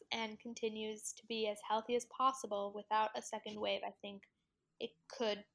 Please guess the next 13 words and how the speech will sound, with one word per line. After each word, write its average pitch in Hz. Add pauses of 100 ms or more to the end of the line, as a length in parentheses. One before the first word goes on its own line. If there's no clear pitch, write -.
(220)
potentially 202
start. 190 (920)
I 277
don't 339
know 349
if 339
on 247
time, 285
but 262
maybe 226
just 220
a 214
week, 208